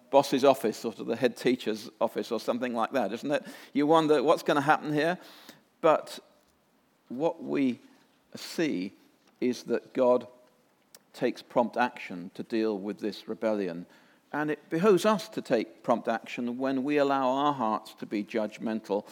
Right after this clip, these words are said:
like this, because we need to examine our own hearts. Let God's word, let God's Holy Spirit examine our own hearts, uh, to correct us. We see that there was an affirmation of Moses' unique role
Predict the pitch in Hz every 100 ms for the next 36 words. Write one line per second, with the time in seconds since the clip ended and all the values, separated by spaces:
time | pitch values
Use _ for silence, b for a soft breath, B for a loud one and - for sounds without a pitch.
0 | B B - 104 107 - 110 110 - -
1 | 123 135 123 - b b b _ 113 120
2 | 147 147 147 123 120 127 123 123 - 113
3 | 104 110 117 107 107 104 - 107 110 110
4 | 101 90 87 - - 113 - - - 113
5 | 110 - 104 104 95 90 - 98 - 104
6 | 101 - 98 98 - - 110 101 117 104
7 | 101 101 95 107 110 101 95 85 - -
8 | - b b b b b - 98 95 -
9 | - - - 101 107 - 90 78 - -
10 | - _ b b b 131 127 - 190 175
11 | 185 170 165 156 156 160 156 147 147 127
12 | - 107 101 117 120 110 110 98 117 127
13 | 131 139 139 117 113 101 90 85